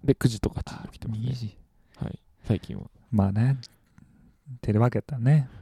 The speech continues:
Speaker 1: そう、ほんとやめたい。でも朝方にしたい。めっちゃ朝方にしたい、
Speaker 2: それよね。
Speaker 1: 最近思ってます。
Speaker 2: はい。えー、十一問。自分の直したい癖、気になるとこある？
Speaker 1: えっと、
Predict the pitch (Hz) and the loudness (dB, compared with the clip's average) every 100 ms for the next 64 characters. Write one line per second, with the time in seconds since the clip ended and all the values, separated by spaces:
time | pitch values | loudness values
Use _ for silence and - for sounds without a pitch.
0 | - 117 110 107 131 170 160 165 170 139 | 4 8 10 8 6 6 8 8 8 6
1 | - 139 170 190 190 180 - 127 - - | 4 2 6 8 8 6 4 2 0 -18
2 | - - - - 113 - 135 143 127 120 | -20 -20 -18 -14 -14 -8 -2 0 0 -2
3 | - 113 107 104 117 131 - _ - - | 0 2 2 2 2 0 -4 _ -14 -8
4 | - 113 131 - - - - 110 107 110 | -6 -4 -6 -12 -18 -20 4 8 8 8
5 | 123 120 - 98 - - _ _ 123 135 | 4 2 0 -2 -2 -16 _ _ 4 6
6 | 147 147 147 143 156 165 - 110 98 - | 8 6 6 6 8 8 6 6 4 0
7 | - 101 120 120 92 - 110 - 104 101 | -2 2 4 6 4 0 -4 0 0 -2
8 | - _ - 117 - 101 101 | -8 _ -4 0 4 4 2